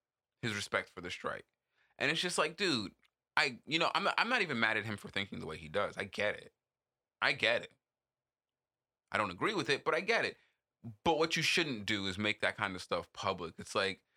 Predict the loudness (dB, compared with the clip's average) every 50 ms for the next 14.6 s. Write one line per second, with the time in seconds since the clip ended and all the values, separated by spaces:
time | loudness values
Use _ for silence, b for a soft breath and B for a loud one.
0 | _ _ _ -6 -4 0 0 2 2 2 2 2 0 -2 0 0 2 2 4 2
1 | 2 0 0 0 0 0 0 -2 -2 -2 0 0 0 0 0 0 0 0 0 0
2 | 0 0 0 -2 -2 -2 -4 -6 -4 0 2 2 2 2 0 -4 _ _ _ _
3 | _ _ _ _ _ -20 -8 -4 0 2 2 2 2 2 0 0 0 -2 -2 -4
4 | 0 0 0 0 0 0 -2 -2 -2 -2 -4 -8 -8 -4 -4 -2 -2 -4 -6 -10
5 | _ _ _ _ _ _ _ _ _ _ _ _ _ _ _ _ _ _ _ 2
6 | 2 2 4 2 2 2 2 2 2 0 2 2 2 2 0 0 -4 -2 0 0
7 | 0 0 -2 -6 -10 -10 -10 -10 -12 -14 _ _ _ _ _ -4 -2 -2 2 2
8 | 2 2 0 -2 -6 -8 -2 2 2 4 4 2 0 -2 -4 -2 -2 -2 -2 -2
9 | -2 -4 -4 -4 -6 b b b b b _ 0 0 2 2 0 0 2 4 4
10 | 4 4 4 2 0 -2 0 0 0 0 2 2 2 4 6 8 8 6 6 4
11 | 0 -2 0 0 0 2 0 0 0 0 0 -2 -4 -4 -6 -6 -8 -12 _ _
12 | _ _ _ 0 0 0 0 -2 0 2 4 4 4 2 -2 -6 -10 -14 -18 _
13 | _ _ _ _ _ _ _ _ _ _ _ _ 0 0 2 2 0 2 2 2
14 | 2 2 2 2 2 2 0 -2 -4 -8 -12